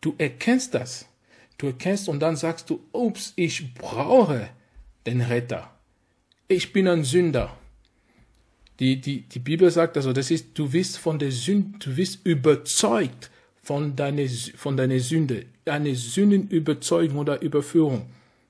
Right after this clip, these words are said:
Halleluja. Das ist es. Das ist also,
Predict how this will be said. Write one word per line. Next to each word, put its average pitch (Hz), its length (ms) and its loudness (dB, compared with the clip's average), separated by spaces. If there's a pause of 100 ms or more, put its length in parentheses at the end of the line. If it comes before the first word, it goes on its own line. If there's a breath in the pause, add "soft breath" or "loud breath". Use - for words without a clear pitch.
Halleluja. 147 600 0 (480 soft breath)
Das - 280 -4
ist - 220 -4
es. - 320 -4
Das 131 180 -6
ist 156 160 -4
also, 143 280 -4